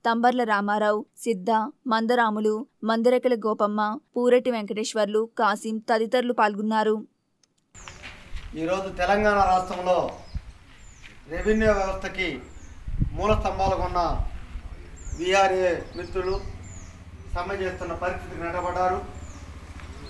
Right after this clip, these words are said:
Speaker 2: ఎన్నో ఏళ్లుగా చాలీ చాలని జీతాలతో అత్యవసర బతుకులతో బతుకుతున్న విఆర్ఏల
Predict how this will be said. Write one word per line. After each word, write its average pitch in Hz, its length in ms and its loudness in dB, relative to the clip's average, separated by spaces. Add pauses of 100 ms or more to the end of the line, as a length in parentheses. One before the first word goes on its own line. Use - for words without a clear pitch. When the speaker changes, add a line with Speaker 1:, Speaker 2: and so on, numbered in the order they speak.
(300)
Speaker 2:
ఎన్నో 214 240 2
ఏళ్లుగా 208 640 4 (1200)
చాలీ 220 320 6
చాలని 208 260 4
జీతాలతో 202 760 2 (1300)
అత్యవసర 233 380 -2 (100)
బతుకులతో 214 360 4
బతుకుతున్న 196 600 -2 (600)
విఆర్ఏల 220 440 10